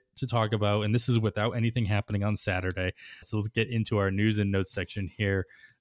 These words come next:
Things that we're gonna cover, of course, we try to find things that might, uh, impact what you're gonna do in your fab. So if we miss a whole bunch of stuff, apologize on that. Doesn't really affect what we're talking about here. First, let's go to Philadelphia, where Ty-,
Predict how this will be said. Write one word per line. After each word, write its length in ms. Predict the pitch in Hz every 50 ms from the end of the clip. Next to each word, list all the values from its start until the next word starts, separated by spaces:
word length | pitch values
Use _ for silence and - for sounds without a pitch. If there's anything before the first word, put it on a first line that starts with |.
| _ -
Things 260 | - 135 135 131 117
that 220 | 117 123 117 110 110
we're 140 | 120 127
gonna 160 | 120 147 143 131
cover, 400 | - - - 139 131 135 139 131
of 120 | 120 -
course, 440 | - 143 131 123 110 - - - - _ _
we 60 | 127
try 180 | 117 - 139 131
to 60 | 143
find 300 | 135 - 139 127 127 120
things 220 | - 123 120 117 107
that 120 | 110 104 - - -
might, 460 | 117 113 117 113 113 117 123 117 - _ _ _ _ _ _ _ _ _ _ _ _ _ _ _ _ - _
uh, 100 | - 127 135 -
impact 580 | - 147 131 127 - 123 113 107 98 - - - - _
what 280 | 123 113 110 113 120 -
you're 120 | 127 120
gonna 200 | 117 110 107 104
do 260 | 101 98 110 110 110
in 80 | 113 104
your 140 | 101 101 92
fab. 400 | - 120 117 123 143 156 143 - -
So 180 | - - 107
if 80 | 98 -
we 80 | 107 98
miss 240 | 101 107 104 -
a 40 | -
whole 180 | 95 104 107 101
bunch 220 | 101 104 98 -
of 60 | -
stuff, 320 | - - - 139 135 - - - - - _ _ _ _ -
apologize 400 | - 110 104 104 101 98 95 -
on 120 | 101 101
that. 260 | 113 123 123 120 - _ -
Doesn't 240 | 117 117 107 113 110
really 240 | 104 101 104 98 92
affect 340 | 87 - 104 92 - - - - - - _
what 160 | 117 113 104
we're 80 | 101 95
talking 340 | - 104 92 90 - 101
about 220 | 98 95 98 95 -
here. 160 | - - - - -
First, 340 | 151 175 185 - - - - -
let's 220 | 143 143 143 -
go 220 | - - 143 143
to 240 | 139 135 - 135 131
Philadelphia, 440 | 117 - 131 123 120 120 117 117 127
where 100 | 117 110
Ty-, 360 | - - - 131 117 135 131